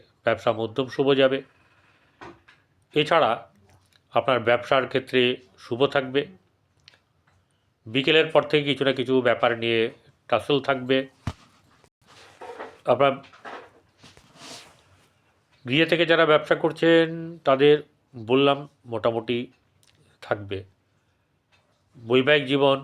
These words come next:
শুভ যাবে বিকেলের পর থেকে, কিন্তু বা দুপুরের পর থেকে খুব একটা শুভ থাকবে না, টাসেল থাকবে। ব্যবসা বাণিজ্যের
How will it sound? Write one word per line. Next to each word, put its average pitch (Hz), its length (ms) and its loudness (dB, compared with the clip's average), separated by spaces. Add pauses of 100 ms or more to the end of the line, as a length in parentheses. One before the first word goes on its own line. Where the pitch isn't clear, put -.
(1080)
শুভ 117 280 -6
যাবে 135 320 4
বিকেলের 123 460 -2
পর 117 180 0
থেকে, 117 340 -2 (560)
কিন্তু 104 280 -10
বা 104 200 -2
দুপুরের 113 320 -2
পর 113 160 -2
থেকে 110 260 -10
খুব 117 200 -8
একটা 113 280 0
শুভ 98 260 -12
থাকবে 113 360 -4
না, 120 100 -4 (960)
টাসেল 147 300 0
থাকবে। 139 320 -2 (280)
ব্যবসা 120 280 0
বাণিজ্যের 151 400 0